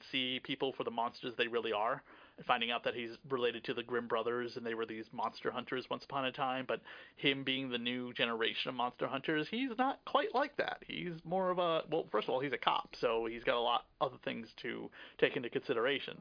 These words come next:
instead of just chopping people's heads off. And, um, that show, yeah, they wore coats all the time, and you could see their breath constantly. So I'm assuming they were in, like, well, they were in Portland, these people are filming in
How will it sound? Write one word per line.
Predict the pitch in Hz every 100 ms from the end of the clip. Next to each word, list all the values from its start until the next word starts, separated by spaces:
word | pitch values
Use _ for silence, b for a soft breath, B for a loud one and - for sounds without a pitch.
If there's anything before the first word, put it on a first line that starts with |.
| -
instead | - 117
of |
just | 110 -
chopping | - 127 110 117
people's | 117 -
heads | 123 123
off. | - - - b b b b b -
And, | 127 120 120 117 120
um, | 123 117 113 110 107 b b - 113 -
that | 139 220
show, | - 156 123 113 117
yeah, | 185 110
they | 113 214
wore | 180 160
coats | - 175 - - - _ -
all | 151 131
the | 127
time, | - 165 117 - -
and | 131
you | 165
could | 147
see | - 170
their | 127
breath | 120 135 - -
constantly. | - 160 139 - 131 127 b b b
So | -
I'm | 135
assuming | 143 277 285
they | 165 127
were | 123 120
in, | 113
like, | 107 104 - _
well, | 147
they | 190
were | 262 123
in |
Portland, | - - 190 - - - b b b _ -
these | 196 262
people | - 262 190
are | 170
filming | 139 175 151 135 123
in | 110 104